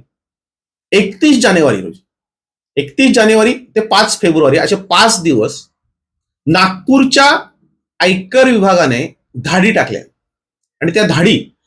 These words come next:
स्पेशल ठेकेदारांवर टाकल्या. म्हणजे दहा पेक्षा जास्त ठेकेदारांवर, शासकीय ठेकेदारांवर या धाडी टाकल्या. त्यांच्या घरी धाड पडली, त्यांच्या फार्म हाऊसेसवर धाडी पडल्या, त्यांच्या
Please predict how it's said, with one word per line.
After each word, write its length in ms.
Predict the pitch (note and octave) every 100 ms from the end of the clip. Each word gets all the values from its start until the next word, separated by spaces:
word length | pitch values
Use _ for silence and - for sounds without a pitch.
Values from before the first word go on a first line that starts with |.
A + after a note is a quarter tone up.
| _ _ -
स्पेशल 720 | - - - F#3 F#3+ - - - _ _ _ _ _ _ _
ठेकेदारांवर 520 | E3+ E3 G#3 F#3+ F#3 F3
टाकल्या. 260 | A#2+ G2+
म्हणजे 140 | A2 B2+
दहा 200 | B2+ D3+
पेक्षा 320 | - D3 E3+
जास्त 340 | E3 C#3 C3 E3
ठेकेदारांवर, 680 | E3 C3 D3 C3 B2 G2+ G#2+ - - _
शासकीय 520 | - C#3+ - - A3+ G#3+
ठेकेदारांवर 640 | E3+ D#3 C#3 B2+ A#2+ A2+ - _ _ _
या 80 | E3+
धाडी 260 | - D3+ G3+
टाकल्या. 280 | G3 F3+ F#3 - _ _ _ _ _ _ _ _ _ _
त्यांच्या 220 | F3+ G#3
घरी 260 | F#3 G3 B3+
धाड 200 | G#3 G#3+
पडली, 300 | A3 G3 G3+
त्यांच्या 1000 | G3 _ _ _ _ _ _ - E3+ G#3+
फार्म 220 | G#3+ G3+
हाऊसेसवर 480 | G3+ F#3+ A3 A3 G3+
धाडी 200 | F3+ F#3
पडल्या, 300 | F#3 E3+ E3+
त्यांच्या 1400 | E3 _ _ _ _ _ _ _ _ _ D#3+ F3+ F#3 F#3